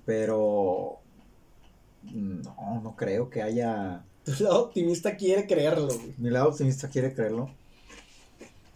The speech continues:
Speaker 1: Me cuesta trabajo imaginar, por ejemplo, un, un paraíso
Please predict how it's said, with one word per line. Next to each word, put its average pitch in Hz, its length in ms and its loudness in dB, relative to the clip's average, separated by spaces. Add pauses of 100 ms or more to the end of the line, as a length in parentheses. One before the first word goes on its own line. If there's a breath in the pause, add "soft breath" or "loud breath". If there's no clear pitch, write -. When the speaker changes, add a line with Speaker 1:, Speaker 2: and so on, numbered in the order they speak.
(160)
Speaker 1:
Me 127 200 0
cuesta 143 360 2
trabajo 143 280 4
imaginar, 131 600 0 (500)
por 120 120 0
ejemplo, 127 260 2
un, 131 320 0 (540)
un 139 220 0
paraíso 139 840 4